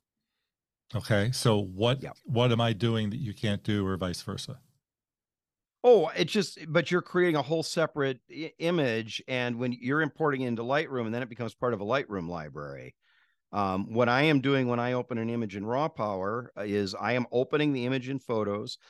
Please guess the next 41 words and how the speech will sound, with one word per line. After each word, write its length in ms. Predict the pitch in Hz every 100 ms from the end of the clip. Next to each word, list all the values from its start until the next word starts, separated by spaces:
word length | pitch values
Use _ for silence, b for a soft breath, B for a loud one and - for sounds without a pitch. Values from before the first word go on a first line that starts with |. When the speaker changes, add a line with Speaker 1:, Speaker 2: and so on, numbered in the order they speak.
| b -
Speaker 2:
I 120 | 104
am 120 | 110
making 340 | 107 123 139 135
modifications, 1000 | 131 127 120 113 123 110 - 117 120 104
and 140 | 104
then 140 | 104
it 160 | 107 113
is 180 | 123 -
sending 360 | - 127 120
up 140 | 113 -
the 160 | 104
Apple 360 | 107 117 - 127
prompt, 560 | - 151 147 107 101 b b b -
"Do 160 | 120
I 120 | 123 127
have 200 | 123 -
permission 380 | 127 123 -
to 60 | 117
modify 520 | 113 110 107 - 104
this 180 | 98 95
photo?" 460 | - 160 160 104 98
And 80 |
it 40 | 113
is 120 | 104
making 320 | 110 113 120
the 80 | 120
modification 760 | 110 107 - - 95 - 101 90 b b -
directly 540 | 104 110 107 107 98
in 80 | 98
my 140 | 90
Photos 420 | - 90 92 90
library. 600 | 98 101 82 71 58 131 _ _ _ _ -
And 120 | 92
within 220 | 92 95
about 240 | 95 95 98
five 320 | - 104 98
minutes 480 | 110 123 - - -
at 280 | 87 92 -
the 180 | 90 87
outside, 800 | 104 110 - 120 113 110 110 113 b b _ -
that 320 | 113 117